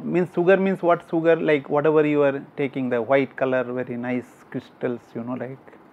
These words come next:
man-made crystals, not, you know, nature-made crystals. And those are not good for health, but if you go to the good, uh, jaggery, what they call, that is very good, okay? But we lost the technology of making jaggery, indigenous technology.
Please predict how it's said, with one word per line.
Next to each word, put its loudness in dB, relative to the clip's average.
man-made -2
crystals, -14
not, -10
you -10
know, -10
nature-made -6
crystals. -16
And -4
those 2
are 2
not -4
good -4
for -6
health, -8
but -6
if -8
you -6
go 2
to -8
the -2
good, 0
uh, -4
jaggery, 0
what -12
they -10
call, -8
that -2
is -6
very -10
good, -20
okay? -10
But -6
we -2
lost -2
the -10
technology -8
of -8
making -12
jaggery, -12
indigenous 0
technology. -18